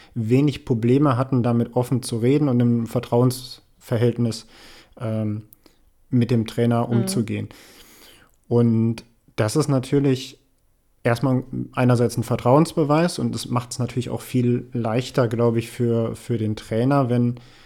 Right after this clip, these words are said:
Speaker 1: ähm, die Athletin in dem Fall ja dann selber,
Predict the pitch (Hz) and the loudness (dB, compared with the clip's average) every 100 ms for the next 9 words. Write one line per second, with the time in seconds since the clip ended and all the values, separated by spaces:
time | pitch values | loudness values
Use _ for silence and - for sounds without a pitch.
0 | - - 120 113 110 117 110 107 113 131 | -20 -10 -4 -4 -2 -2 -4 -2 2 2
1 | - 135 131 120 120 117 120 120 117 120 | 0 0 0 0 0 -2 -4 -2 -2 -4
2 | 120 - _ _ 285 269 190 110 117 123 | -6 -14 _ _ -20 -16 -8 -2 4 6
3 | 139 139 135 131 - | 8 6 4 2 -8